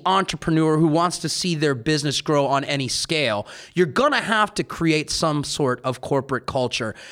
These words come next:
How have you done that? And what have you been really looking for to create the environment at Zipline that makes people want to be productive, makes people want to stay at Zipline, and, and, and actually has other Zipline employees as some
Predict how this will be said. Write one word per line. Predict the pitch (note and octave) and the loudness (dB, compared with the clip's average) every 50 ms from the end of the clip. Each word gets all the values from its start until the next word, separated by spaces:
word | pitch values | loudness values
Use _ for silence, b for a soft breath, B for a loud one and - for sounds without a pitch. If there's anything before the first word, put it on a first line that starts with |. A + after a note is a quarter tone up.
| B B B | B B B
How | B - - B3+ D4+ E4+ | B 0 0 2 2 2
have | F#4 E4 F4 D4 G#3+ | 2 2 0 0 0
you | G#3 G#3+ F#3 | 0 0 0
done | C#3 A#2 G#2+ - D3 C#3+ D#3+ E3+ E3+ D#3+ | 0 -4 -4 0 2 2 2 2 2 0
that? | C#3 A#2 G#2+ G#2+ A2+ A#2+ - - | 0 0 0 0 -2 -4 -4 -4
And | C#3+ D3+ D3 C#3+ D#3+ | -2 -2 -2 -2 0
what | G#3+ D4 D#4 D4 | 0 0 0 0
have | A#3 C#4+ B3+ | -2 -4 -2
you | A3 A3 G#3 | 0 0 0
been | D#3+ D#3+ D3+ C#3 | 2 2 0 2
really | C3+ D#3+ F#3+ G3 F#3 E3 | 2 2 4 4 2 0
looking | C#3 C3 C3 D#3+ F3 - F#3 C#3+ C3 | 0 0 -2 -2 -2 -2 -4 -4 -4
for | B2 - - C3 A#2+ A#2+ A#2 A#2 B B B B B B B | -6 -4 -2 0 2 2 2 0 B B B B B B B
to | - F#3+ | 0 0
create | - - - F#3+ F3+ F3 F3+ G#3 B3 D4 D4+ - - | 0 0 -2 0 2 2 2 2 2 0 -2 -2 -4
the | A3 D#3 E3+ | -6 -2 0
environment | E3 D#3 C3+ B2 C#3 D3+ E3 F#3+ F#3+ F3+ D#3+ D3 C#3+ C#3 C#3+ - | 0 0 0 0 0 2 2 2 2 2 2 2 0 0 0 -2
at | C#3+ B2+ | -4 -2
Zipline | B2 A#2 A2+ D#3 F#3 F3+ - E3 C#3 B2 A#2+ B2 B2+ B2+ | -2 -4 0 0 0 -2 0 -2 0 0 2 0 0 -2
that | C3+ - | -2 -4
makes | B2+ C3+ D#3+ E3+ E3 - | -2 -2 -2 -2 -2 -4
people | - - - F#3 - E3 C#3 A2+ | -6 -2 -4 -2 0 0 -2 0
want | G#2+ A#2+ B2+ C3+ D#3+ - - | 0 0 2 2 2 2 0
to | F#3+ | -4
be | D#3+ F3 F#3 | -2 -2 -2
productive, | F3 - - F3 D#3 F#3 F3 F3+ - - G#3+ G3+ G3 - - - - - | -2 -2 -2 -2 0 -2 -2 -2 -2 -2 -2 -2 -2 -6 -14 -14 -6 -2
makes | C#3+ D#3+ F3 F3 - - | 0 0 0 0 -2 -4
people | - - - G3 - F3+ D3+ B2 | -6 -2 -4 -2 0 0 0 0
want | A2+ B2 C3+ C#3+ E3+ F3 | 2 2 2 2 2 0
to | - G3+ | 0 -2
stay | - - - G3 F#3 F#3+ | -2 0 0 0 2 2
at | F3+ D#3+ | 0 0
Zipline, | C#3 - - F#3 F#3 G#3 G3+ G3 G3 G3+ G3+ B B B B B | -2 -2 -2 -2 -2 0 0 0 0 0 -2 B B B B B
and, | F3+ F3+ F3+ | -4 -2 0
and, | F3+ F#3 F3+ F3+ - | -2 -2 -2 -4 -6
and | - F3+ | -2 -2
actually | - A#3 B3+ - - C#4+ C4+ A3 F#3 - - - - _ | 0 0 0 -2 -2 -2 -2 -2 -2 -6 -10 -18 -20 _
has | - - - A3 A3 G#3+ F3 - - _ | -8 -2 0 0 0 0 -2 -6 -8 _
other | - F#3+ A3+ A3 A3+ G3 | 2 2 4 4 4 2
Zipline | D3 C#3 F3 A3 G#3 A3 G#3 G#3 G3 G3 F#3+ | 2 2 0 0 0 2 2 2 2 2 0
employees | F3+ E3+ E3 D3+ - - - G3 G3 G3+ G#3 A#3 C#4 C#4+ A3+ F3 - | 0 0 -2 -2 -4 -2 2 4 4 4 4 4 2 2 2 0 0
as | - E3+ E3+ D#3+ | 0 0 0 0
some | - - - - G3 G3 F#3+ F#3 | -2 -2 0 2 2 2 2 0